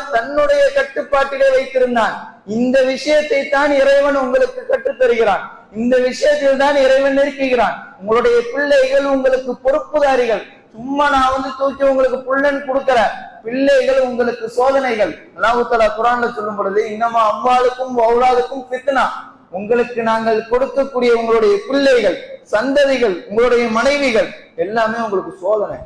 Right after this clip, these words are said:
அடுத்ததாக உங்களுடைய அம்வாலுக்கும், உங்களுடைய செல்வங்கள், நீங்க சேர்த்து சேர்த்து வைக்கிறீங்க, வீடு கட்டுறீங்க, அடுத்ததாக நிலம் வாங்குறீங்க,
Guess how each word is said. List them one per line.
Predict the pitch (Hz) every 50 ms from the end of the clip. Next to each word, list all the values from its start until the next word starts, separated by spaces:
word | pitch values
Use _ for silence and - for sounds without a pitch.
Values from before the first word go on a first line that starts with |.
| - -
அடுத்ததாக | 147 175 - - - 226 220 220 220 220 220
உங்களுடைய | 220 208 196 190 185 180 175 170
அம்வாலுக்கும், | 175 208 226 247 269 269 277 277 269 262 - - 226 208 180 - -
உங்களுடைய | 180 185 208 214 220 220 220 220 220 220 220
செல்வங்கள், | 269 277 302 311 311 302 277 247 214 180 - -
நீங்க | 180 185 196 196
சேர்த்து | - 233 254 262 254 247 254
சேர்த்து | - 262 539 - 349 233 220
வைக்கிறீங்க, | - 254 254 240 233 220 202 185 165 - - - - - - 160
வீடு | 175 208 226 233 240 233
கட்டுறீங்க, | 214 214 - - 202 202 196 190 185 175 175 175 - - - -
அடுத்ததாக | - 170 185 - 226 226 240 233 220
நிலம் | 208 208 214 254 262 254
வாங்குறீங்க, | 247 240 233 226 214 208 208 202 196